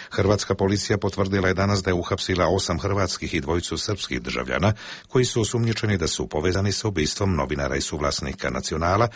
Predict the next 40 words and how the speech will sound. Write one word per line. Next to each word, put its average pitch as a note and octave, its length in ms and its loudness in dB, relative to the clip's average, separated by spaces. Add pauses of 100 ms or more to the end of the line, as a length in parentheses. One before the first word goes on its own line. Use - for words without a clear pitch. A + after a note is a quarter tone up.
(160)
Ive A#1+ 220 -4
Pukanića. - 600 -2 (560)
Zagrebački C2+ 680 0
advokat C#2+ 440 0
Zoran B1 380 -4
Pilipović A2 560 0 (300)
potvrdio A#2 440 2
je A2 60 4
danas G2 340 2
da E2+ 80 0
je D2+ 60 2
njegov C2 280 -2 (100)
klijent F#2 360 0
Robert C#2 420 -4
Matanić A2 480 0
među F#2 260 0
deset D2+ 400 -2
osoba F#2+ 360 0 (240)
uhapšenih F#2+ 600 -2
pod A#2 180 -2
sumnjom G2+ 460 2 (220)
da C3 100 2
su - 180 0
umiješani D2+ 560 -2
u E2 60 2
atentat C2 600 -2 (180)
na A#1+ 360 -2
Ivu B1 220 -6
Pukanića. G1+ 640 -6 (560)
Pedeset B2+ 380 4
šest B2+ 280 2
osoba A2+ 340 2
je G#2+ 60 4
ubijeno, G#2 480 2
tristo G2+ 420 0
povrijeđeno F#2 680 0
u F2 160 2
nizu G2 360 2
od D2 140 0
dvanaest F#2+ 720 0